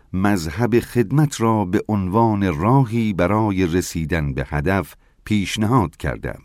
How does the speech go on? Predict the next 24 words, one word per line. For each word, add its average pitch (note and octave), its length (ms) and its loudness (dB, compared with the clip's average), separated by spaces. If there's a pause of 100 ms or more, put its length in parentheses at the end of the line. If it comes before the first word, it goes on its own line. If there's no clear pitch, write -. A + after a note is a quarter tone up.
(640)
خدا F2+ 540 0
خود G2+ 480 0 (400)
قلب G2 440 2
کسانی B2 680 2
را G2+ 280 2
که F2 360 2 (180)
به F2 160 0
بندگان F#2+ 720 2
او G2+ 260 0
خدمت D#2+ 540 -6
می‌کنند D#2+ 680 -2
می‌جوید A2+ 840 0 (300)
تا C#2+ 280 -2
در C#2 260 0
آن F#2+ 320 0
جای G2 380 0
گیرد. - 540 -12 (640)
هم F2 360 -2
از A#2+ 180 0
این D3+ 160 2
روز B1+ 380 -8
که E2 120 -6
ناراسیما F2+ 600 -2
ماهتا F#2+ 600 0